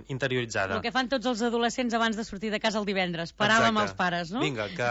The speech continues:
Speaker 1: me'n vaig a la discoteca.
Speaker 2: <laughs>
Speaker 1: Llavors, posar la mà al foc, que vol dir donar testimoni d'allò que un es creu segur.
Speaker 2: Mhm.
Speaker 1: Poso la mà al foc,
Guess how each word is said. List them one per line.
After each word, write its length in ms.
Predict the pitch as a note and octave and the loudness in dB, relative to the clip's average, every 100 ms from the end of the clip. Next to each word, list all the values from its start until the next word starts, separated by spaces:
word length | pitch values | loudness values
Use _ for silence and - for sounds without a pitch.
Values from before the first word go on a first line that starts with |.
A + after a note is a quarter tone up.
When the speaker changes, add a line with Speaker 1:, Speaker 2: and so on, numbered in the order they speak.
| A#2+ A#2+ | 2 2
Speaker 1:
me'n 120 | B2 | 2
vaig 160 | D3+ | 2
a 80 | D3+ | 2
la 60 | D3 | 0
discoteca. 540 | C3+ C#3 A#2 G#2 G2 F#2 C4 C4 - | 0 -2 0 0 -2 -6 -8 -12 -12
Speaker 2:
<laughs> 400 | E3+ - - D#3 | -16 -16 -2 2
Speaker 1:
Llavors, 320 | F3+ D3+ - | 4 2 0
posar 280 | D3+ D3 C#3 | 0 4 4
la 80 | C#3 | 4
mà 100 | C#3 | 2
al 80 | B2+ | 2
foc, 320 | A3+ B3+ - | 0 0 -6
que 140 | - C3 | -4 0
vol 160 | C3 | 0
dir 100 | C3 C3+ | 0 -2
donar 220 | C#3 B2+ | 0 0
testimoni 600 | C3 - C3 C#3+ D#3 D3 | -2 -4 -2 2 2 2
d'allò 340 | C3 C3 D#3 B2 - - | 0 2 2 0 -8 -2
que 180 | C#3 B2 - - | 0 0 -2 -8
un 140 | D3+ D3 | -2 0
es 140 | C3+ - | 0 -2
creu 260 | C#3 C3 - | -2 -2 -6
segur. 600 | - - A#2 A#2 D#3+ C4 | -6 -2 0 2 0 -2
Speaker 2:
Mhm. 420 | F#3 E3 F#3 A#3 | -4 -4 -4 -8
Speaker 1:
Poso 260 | - G#3+ G#3+ | 0 2 4
la 120 | G#3+ | 2
mà 100 | F#3+ | 2
al 80 | F#3 | 0
foc, 320 | - A#3 A#3+ | 0 -2 -2